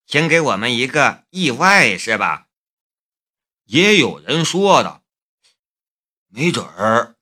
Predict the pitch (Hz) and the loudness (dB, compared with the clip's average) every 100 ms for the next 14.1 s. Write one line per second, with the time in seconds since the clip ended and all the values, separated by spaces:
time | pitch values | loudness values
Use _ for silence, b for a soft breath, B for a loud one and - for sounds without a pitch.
0 | - 180 175 - - - 190 123 85 139 | -4 -2 -2 -6 -6 2 4 2 -2 0
1 | 123 80 - _ _ _ _ _ _ _ | 0 -2 -10 _ _ _ _ _ _ _
2 | _ _ - 240 202 123 90 73 85 135 | _ _ 2 6 6 4 -2 -10 -8 -6
3 | 131 160 170 135 98 76 _ _ _ _ | -4 2 4 4 0 -8 _ _ _ _
4 | _ _ _ _ _ _ _ _ 120 104 | _ _ _ _ _ _ _ _ -6 -2
5 | 117 113 104 98 87 - 143 - - _ | 4 4 4 0 -4 -4 -4 -4 -18 _
6 | 117 160 120 85 104 98 - _ _ _ | 0 2 2 0 -2 -2 -6 _ _ _
7 | 127 - 123 123 147 131 - 80 143 131 | -6 -2 -4 -2 -4 -4 -6 -8 -6 -6
8 | 78 - _ - 90 156 151 101 - 170 | -8 -12 _ -10 -2 -2 -2 -6 -2 0
9 | 202 160 90 - 90 110 104 - _ _ | 2 0 -2 -8 -10 -6 -6 -8 _ _
10 | _ _ _ - 131 185 156 120 - 131 | _ _ _ -4 0 2 2 -2 -2 -2
11 | 160 190 135 90 - _ 92 120 104 85 | -2 -2 -2 -4 -14 _ -4 -2 -2 -6
12 | 82 _ _ _ _ _ _ _ _ 147 | -16 _ _ _ _ _ _ _ _ 2
13 | 131 117 104 95 98 127 110 98 117 107 | 4 2 0 -6 -4 -4 -2 0 0 -2
14 | - | -6